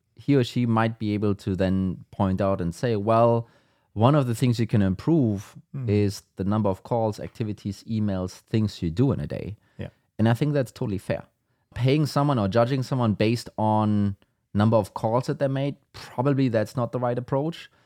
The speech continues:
Speaker 1: But completely shying away from using that as a thing that, you know, needs to be discussed between a individual and a manager, I think that's also wrong, right? And yes,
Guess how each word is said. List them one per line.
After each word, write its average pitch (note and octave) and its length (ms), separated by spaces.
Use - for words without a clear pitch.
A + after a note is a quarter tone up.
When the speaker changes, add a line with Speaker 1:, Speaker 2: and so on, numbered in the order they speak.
Speaker 1:
But A2 160
completely A#2+ 800
shying A#2+ 460
away A#2 260
from G#2 300
using A2 420
that G2 300
as F#2+ 180
a F#2+ 140
thing G#2+ 320
that, F2+ 260
you G2+ 140
know, F#2+ 100
needs G2+ 220
to - 40
be G2 80
discussed A#2 440
between F#2+ 580
a E2+ 300
individual G2+ 500
and E2+ 80
a E2 40
manager, G2+ 500
I A2 60
think D#3 160
that's C3+ 160
also A#2 240
wrong, D#2+ 280
right? B2 220
And C3+ 100
yes, E3 540